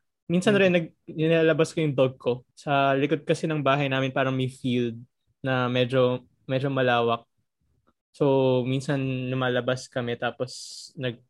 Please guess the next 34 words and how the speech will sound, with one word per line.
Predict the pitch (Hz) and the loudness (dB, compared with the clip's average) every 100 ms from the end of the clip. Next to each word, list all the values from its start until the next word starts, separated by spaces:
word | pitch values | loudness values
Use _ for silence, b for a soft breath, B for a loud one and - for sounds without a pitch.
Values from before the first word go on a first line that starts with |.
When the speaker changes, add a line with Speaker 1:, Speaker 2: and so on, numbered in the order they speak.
| _ | _
Speaker 1:
tumatakbo-takbo | 139 123 - - 123 117 - 117 | -6 -6 -4 -6 -4 -6 -4 -4
lang, | 113 117 | -4 -8
ganun. | 117 - 147 | -12 -12 -14
Speaker 2:
Okay, | - 135 135 127 123 | 2 6 6 6 2
so | 127 139 | 0 -2
yun | 139 | 0
na | 139 | 0
y-, | 139 139 | 0 0
yun | 139 139 | -2 0
na | 139 | 2
rin | 139 | 0
yung | 139 | -2
cardio | 135 131 131 131 | 4 4 4 0
mo | 127 | -2
ngayon, | 120 113 | -4 -6
no? | 110 123 _ _ - B B B | -12 -18 _ _ -20 B B B
<laughs> | 220 - - 120 | 2 2 -4 -14
Speaker 1:
Oo. | 127 147 _ - | -14 -16 _ 2
Ikaw? | 214 175 120 - - | 6 8 6 0 -2
Speaker 2:
Ay, | 131 | 0
ako | 131 | 2
na, | 131 | 2
ako | 123 131 131 | 2 2 2
na, | 127 | 0
no? | 117 135 143 | -4 -6 0
Ah, | 151 165 160 160 160 | 4 6 6 4 2
tennis. | - 180 190 180 - - - - | 4 6 8 6 2 -8 -16 -8
Ayun | 131 147 | -4 0
na | 175 | 2
yun. | 156 - | 4 4
<laughs> | - - 571 679 - 571 - - - - 359 - - - - - - - 170 | 6 6 6 4 4 -2 0 -6 -8 -8 -8 -8 -10 -10 -14 -20 -20 -4 4
Yun | 202 | 8
lang | 220 214 | 8 8
talaga | 214 214 | 8 10